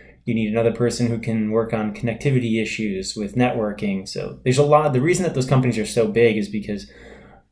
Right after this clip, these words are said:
yeah, you can make, like, a clone of YouTube or a clone of Facebook or a clone of that stuff, but it's not gonna be as good, and no one's really gonna use it. There's tons of those out there on the internet, but it's good experience as a programmer to know how those things work. So you,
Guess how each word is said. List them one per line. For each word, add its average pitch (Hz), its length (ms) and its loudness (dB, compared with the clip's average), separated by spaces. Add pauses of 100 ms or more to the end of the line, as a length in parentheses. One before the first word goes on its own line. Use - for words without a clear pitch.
(320)
yeah, 147 260 6
you 127 160 4
can 120 200 0
make, 120 220 2
like, 113 140 -2
a 101 60 -2
clone 113 520 -2
of 151 120 0
YouTube 165 680 -2
or 98 180 0
a 90 80 -10
clone 120 480 0
of 147 120 2
Facebook 147 600 -2
or 104 260 -6 (220)
a 98 80 -2
clone 147 260 2
of 147 60 6
that 101 200 4
stuff, 104 260 -4
but 113 80 -2
it's 117 100 -4
not 143 140 0
gonna 151 80 2
be 127 100 2
as 101 160 -4
good, 123 380 -2 (320)
and 120 80 0
no 123 80 4
one's 127 200 6
really 117 120 0
gonna 101 140 0
use 98 280 -2
it. 95 80 -4
There's 110 160 -6
tons 131 280 4
of 113 60 -4
those 107 160 0
out 95 180 0
there 98 140 -6
on 92 100 -10
the 95 120 -10
internet, 95 360 -14
but 117 100 -2
it's - 80 -4
good 175 160 2
experience 139 560 0
as 107 80 -6
a 104 40 -6
programmer 107 460 0
to 107 220 -4
know 107 180 0
how 107 140 -2
those 104 240 -4
things 104 240 -4
work. 98 240 -6
So - 140 -6
you, 101 80 -6